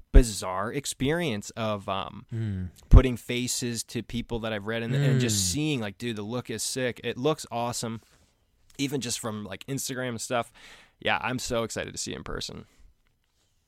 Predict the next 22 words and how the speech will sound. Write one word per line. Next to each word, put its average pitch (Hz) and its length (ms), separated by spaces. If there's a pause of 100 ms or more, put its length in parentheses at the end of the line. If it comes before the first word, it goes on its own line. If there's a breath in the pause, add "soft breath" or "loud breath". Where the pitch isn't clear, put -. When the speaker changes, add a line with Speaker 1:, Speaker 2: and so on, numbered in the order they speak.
(140)
Speaker 1:
But 156 120
what 180 120
were 247 100
the 247 80
fortunes? 180 680
You 127 100
were 147 40
about 175 220
to 165 60
tell 175 120
me 170 60
the 156 60
Speaker 2:
Oh, - 20
Speaker 1:
fortunes. - 500
Speaker 2:
I'm - 60
so 98 300
excited 82 440
for - 120
you 80 60
to 82 80
come, 80 280
man. 82 340